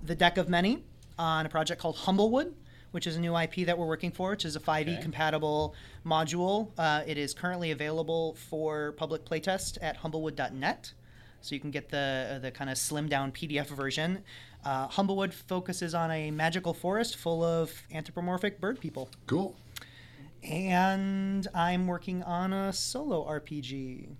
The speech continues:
Speaker 1: about wilderness survival. I didn't
Speaker 2: Ooh,
Speaker 1: know solo
Speaker 2: okay.
Speaker 1: R P Gs were a thing until a couple months
Speaker 2: Okay.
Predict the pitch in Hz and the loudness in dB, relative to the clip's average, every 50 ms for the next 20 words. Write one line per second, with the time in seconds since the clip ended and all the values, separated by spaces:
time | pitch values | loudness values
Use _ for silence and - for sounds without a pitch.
0 | - - - - - 151 131 151 156 156 165 165 175 180 196 196 202 190 - - | -16 -16 -16 -12 -8 -4 -2 -2 0 0 0 0 0 0 0 0 0 -2 -2 -2
1 | - 196 190 202 208 196 151 131 117 - - 156 196 254 277 254 254 262 262 - | -2 0 0 0 0 0 -2 -4 -4 2 4 6 6 8 8 8 8 8 8 8
2 | 302 285 285 285 269 262 262 262 262 233 262 262 262 247 226 233 - 240 254 247 | 8 8 10 10 10 10 10 8 6 6 6 4 4 4 2 2 4 6 6 6
3 | 247 247 285 285 277 233 202 185 196 190 185 - 202 196 196 202 214 220 165 185 | 6 6 4 6 6 6 6 6 4 4 4 2 2 2 4 4 4 4 4 4
4 | 190 | 4